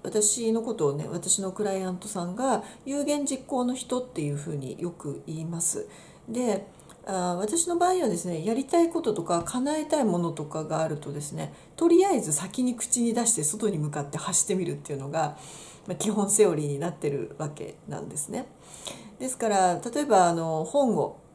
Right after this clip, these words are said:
まあ、出版をしてるわけなんですけれども、本を出版する二年前に本にサインするサインの練習してるんですよ、<laughs> 私。うん、本を出すことを決めているんです、心の中で。まあ、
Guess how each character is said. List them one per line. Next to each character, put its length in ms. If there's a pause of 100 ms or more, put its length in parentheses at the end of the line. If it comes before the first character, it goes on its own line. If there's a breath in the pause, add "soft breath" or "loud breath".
(120)
ま 80
あ、 40
出 220
版 400
を 80
し 120
て 100
る 80
わ 100
け 140
な 120
ん 80
で 80
す 120
け 100
れ 80
ど 80
も、 400 (300 loud breath)
本 300
を 80
出 220 (140)
版 240
す 140
る 360 (240 loud breath)
二 120
年 300
前 260
に 440 (200 loud breath)
本 260
に 120
サ 200
イ 80
ン 100
す 180
る 120
サ 180
イ 60
ン 100
の 80
練 160
習 220
し 100
て 140
る 100
ん 80
で 80
す 360
よ、 60
<laughs> 40
私。 400 (760 loud breath)
う 100
ん、 220
本 220
を 80
出 140
す 100
こ 100
と 120
を 40
決 140
め 140
て 100
い 60
る 80
ん 60
で 80
す、 120
心 360
の 100
中 240
で。 140
ま 160
あ、 100